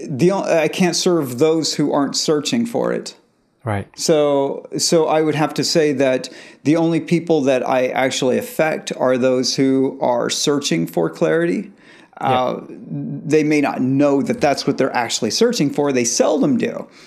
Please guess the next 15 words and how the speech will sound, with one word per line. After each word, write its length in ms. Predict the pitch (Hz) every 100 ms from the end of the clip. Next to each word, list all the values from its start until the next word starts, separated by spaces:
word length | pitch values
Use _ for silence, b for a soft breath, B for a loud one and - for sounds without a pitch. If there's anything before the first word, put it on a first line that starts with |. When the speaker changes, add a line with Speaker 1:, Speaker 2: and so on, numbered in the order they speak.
| B
Speaker 1:
Most 340 | 139 175 196 190
of 40 | 170
the 40 |
clients 300 | 165 160 156
I've 120 | 139
ever 240 | 156 147 135
had, 440 | - 247 92 143
they 120 | 135
came 280 | - 180 170
to 100 | -
me 140 | 156 143
for 160 | 143
one 280 | 135 160 196
thing, 520 | 180 131 - 101 - B B B B _
and 720 | 151 147 147 143 143 139 -